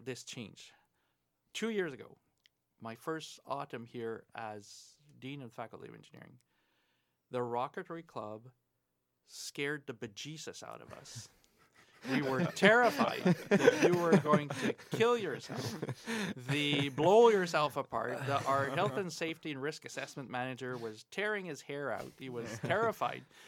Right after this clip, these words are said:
Speaker 1: because we were imagining you on a gravel road with the rocket fuel in the back seat because we were getting weird signals from you.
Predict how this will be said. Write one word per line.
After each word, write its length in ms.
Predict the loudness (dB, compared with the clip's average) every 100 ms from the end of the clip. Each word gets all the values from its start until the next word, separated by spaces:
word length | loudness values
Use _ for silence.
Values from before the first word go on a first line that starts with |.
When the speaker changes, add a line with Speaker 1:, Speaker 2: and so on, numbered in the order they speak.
| -20 -12
Speaker 1:
because 320 | -2 0 0
we 160 | 0 0
were 220 | 2 2
imagining 580 | 2 2 2 -2 -8 -6
you 380 | -4 -4 -4 -8 -2
on 280 | 0 0 0
a 220 | 0 -2
gravel 480 | -2 0 0 0 -2
road 420 | 0 0 0 -2
with 220 | -6 -4
the 80 | -2
rocket 400 | 0 -2 -4 -8
fuel 340 | -4 -2 -2
in 100 | -4
the 60 | -4
back 300 | -4 -4 -4
seat 300 | -4 -4 -6 -6
because 260 | -4 -4
we 100 | -4
were 200 | 0 0
getting 480 | 0 -2 -2 -6 -2
weird 320 | 2 2 2
signals 400 | -4 -4 -6 -8
from 240 | -8 -10
you. 80 | -12